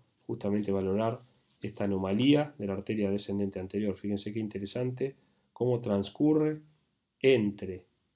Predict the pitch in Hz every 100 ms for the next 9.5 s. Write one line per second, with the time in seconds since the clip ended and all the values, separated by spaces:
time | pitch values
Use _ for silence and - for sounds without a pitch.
0 | _ _ _ _ _ _ _ _ 104 98
1 | 101 101 104 113 113 107 101 143 113 98
2 | 110 104 98 101 104 107 117 110 104 110
3 | 101 95 - 101 95 95 95 - 87 _
4 | _ _ _ - 104 101 131 135 127 127
5 | 127 107 101 98 101 101 _ _ 101 98
6 | 92 95 95 - 110 107 107 92 95 95
7 | 92 90 92 87 87 90 87 - 120 151
8 | 156 160 110 104 101 113 117 104 101 104
9 | 139 120 95 92